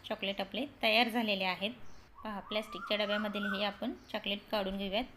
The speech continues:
याचा बटर पेपरही बाजूला काढून घ्यायचा. पहा, मस्त असे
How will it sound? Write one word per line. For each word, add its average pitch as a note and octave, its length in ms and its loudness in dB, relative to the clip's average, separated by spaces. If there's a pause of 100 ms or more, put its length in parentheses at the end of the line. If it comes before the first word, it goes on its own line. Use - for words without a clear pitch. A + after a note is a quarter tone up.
(640)
याचा G#3 300 -2 (200)
बटर A3 240 0
पेपरही G#3 540 0 (100)
बाजूला G#3 380 0
काढून F#3+ 320 0
घ्यायचा. G#3 420 0 (1500)
पहा, G#3 240 -2
मस्त A3+ 360 -4
असे A3 300 -2